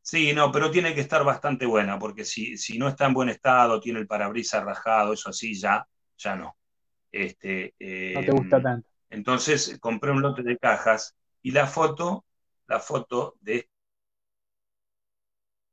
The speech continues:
Speaker 1: esta ambulancia de los cazafantasmas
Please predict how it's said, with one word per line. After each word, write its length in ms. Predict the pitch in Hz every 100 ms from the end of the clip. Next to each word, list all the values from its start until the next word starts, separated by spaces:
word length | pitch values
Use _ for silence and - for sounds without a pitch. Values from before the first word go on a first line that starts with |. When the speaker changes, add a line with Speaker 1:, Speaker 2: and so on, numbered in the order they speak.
| _ _ _
Speaker 1:
esta 520 | 127 117 110 104 107
ambulancia 560 | 95 104 113 123 - 101
de 60 |
los 100 | 104 95
cazafantasmas 1000 | 127 - 120 139 135 135 131 143 143